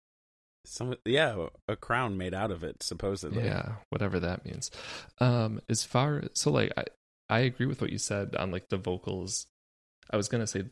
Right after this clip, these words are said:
Speaker 2: there wasn't much lyrically for me to latch on to. Not saying they weren't good, but, like, I just didn't necessarily get it. But I did notice in the vocal delivery where, like, emphases would be placed where you don't expect them, and,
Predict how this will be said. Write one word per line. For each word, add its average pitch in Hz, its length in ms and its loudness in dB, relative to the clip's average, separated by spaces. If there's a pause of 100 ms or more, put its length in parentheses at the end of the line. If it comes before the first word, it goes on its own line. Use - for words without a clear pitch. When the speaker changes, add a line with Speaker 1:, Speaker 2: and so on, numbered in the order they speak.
Speaker 2:
there 98 220 0
wasn't 107 320 0
much - 380 -6
lyrically 92 500 -2
for 113 140 -4
me 113 100 -2
to 113 80 0
latch 110 300 -4
on 117 220 -4
to. 117 220 -2
Not 104 220 -2
saying 92 240 -4
they 92 80 -2
weren't 87 380 -6
good, 90 280 -2
but, - 160 -6
like, - 280 -6 (480)
I 90 80 -2
just 90 180 -4
didn't 85 180 -4
necessarily 82 680 -2 (320)
get 78 180 -2
it. 101 160 -2 (460)
But - 140 0 (140)
I 92 80 0
did 92 320 -2 (100)
notice 92 460 -2
in 95 100 -6
the 92 60 -4
vocal 92 320 -4
delivery 85 540 -4
where, - 140 -6
like, - 300 -8 (1040)
emphases 90 640 -2
would 85 100 -6
be 82 80 -8
placed - 520 -4
where 82 100 -4
you 85 80 -4
don't 87 160 -2
expect - 560 -4
them, 87 420 -4
and, - 260 -8